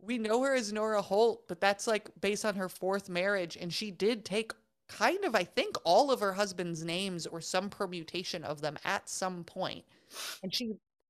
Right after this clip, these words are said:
and she used that. She played into and relished the confusion. She loved the opportunity to try on a new identity and be like, "Oh, now I'm Nora Holt, and Nora Holt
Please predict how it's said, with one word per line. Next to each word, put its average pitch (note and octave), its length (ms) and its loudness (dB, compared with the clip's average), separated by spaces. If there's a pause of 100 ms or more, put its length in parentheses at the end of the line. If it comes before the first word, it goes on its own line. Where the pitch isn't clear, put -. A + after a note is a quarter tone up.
(240)
and G3 120 -4
she A#3+ 140 -2
used G#3+ 580 -2
that. D3 280 -4
She - 260 -4
played A#3 500 -4
into G#3 680 -2
and F3 240 -2
relished F#3 480 0
the E3 80 -6
confusion. E3 800 -10 (340)
She F3+ 380 -4 (920)
loved G3+ 640 2
the F3+ 120 -2
opportunity E3+ 800 -6
to E3 360 -6
try F3+ 440 0
on F#3 160 4
a E3+ 80 -2
new E3 180 -2
identity D#3 520 -4
and - 100 -8
be D3+ 120 -6
like, D3 320 -4
"Oh, F#3+ 340 2
now F3 200 0
I'm G#3 120 -2
Nora F#3 240 -2
Holt, F#3 360 -2 (1080)
and E3+ 200 2
Nora G3+ 200 2
Holt G3 300 0